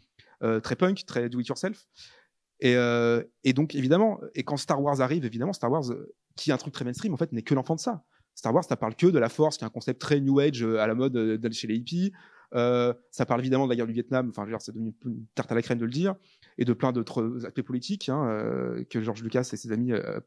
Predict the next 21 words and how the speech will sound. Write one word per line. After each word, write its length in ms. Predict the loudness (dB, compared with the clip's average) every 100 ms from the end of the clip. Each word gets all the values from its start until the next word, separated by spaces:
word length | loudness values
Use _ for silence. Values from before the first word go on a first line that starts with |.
| _
po-, 100 | -10
du 180 | -8 -2
Nouvel 200 | 2 4
Hollywood 240 | 2 0
possédaient. 240 | -2 0
Donc, 160 | 0 -2 -8 _ _ -4
en 40 |
fait, 280 | 2 2 0 _ _ -12
ils 60 |
sont 180 | -4 0
les 100 | 2
enfants 160 | 0 -2
de 60 |
cette 100 | -4
contre-culture-là, 520 | -10 -14 -12 -6 -6 -6
clairement. 340 | -10 -12 -12 -8
Euh, 200 | -8 -8 -12 _ -6
et 80 | -4
en 20 |
même 140 | -2 2
temps, 360 | 2 2 -6